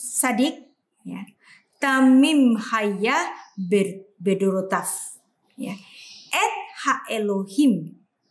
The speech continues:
Hit Halek Noah, ya. Ele Toledot, ini adalah riwayat.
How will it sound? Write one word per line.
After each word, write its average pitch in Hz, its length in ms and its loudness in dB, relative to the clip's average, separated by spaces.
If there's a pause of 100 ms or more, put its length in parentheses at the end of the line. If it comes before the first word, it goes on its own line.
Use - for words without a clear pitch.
(1200)
Hit 339 360 2
Halek 214 600 -2 (600)
Noah, 175 600 -6 (520)
ya. - 200 -16 (400)
Ele 233 920 2
Toledot, 185 880 -2 (440)
ini 233 520 6
adalah 185 680 -4 (720)
riwayat. 247 600 2